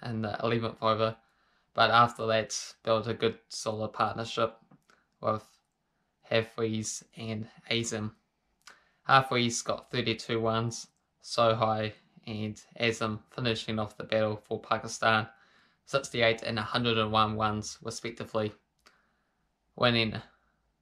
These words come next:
by six wickets, even if it took them until the final over to do so. They always looked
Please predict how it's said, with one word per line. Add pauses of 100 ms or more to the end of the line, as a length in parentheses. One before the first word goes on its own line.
(220)
by
six
wickets, (260)
even
if
it (100)
took
them
until
the
final
over
to
do
so. (680)
They
always
looked